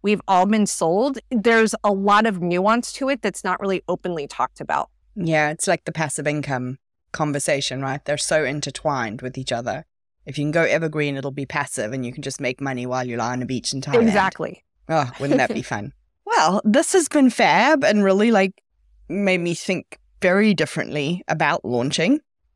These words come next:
Speaker 2: Where can people find you on the socials so they can carry on the conversation? They can maybe watch you do this in practice?
Speaker 1: Yes, you can find me on Instagram, Brenna McGowan Co.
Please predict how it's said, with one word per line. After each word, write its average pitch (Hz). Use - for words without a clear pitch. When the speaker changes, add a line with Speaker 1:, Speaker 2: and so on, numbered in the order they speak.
Speaker 2:
Where 269
can 269
people 214
find 170
you 175
on 175
the 170
socials 151
so 151
they 135
can 135
carry 131
on 110
the 107
conversation? 196
They 139
can 147
maybe 127
watch -
you 196
do 196
this 180
in 175
practice? 165
Speaker 1:
Yes, -
you 214
can 226
find 190
me 269
on 320
Instagram, 180
Brenna 185
McGowan 170
Co. 170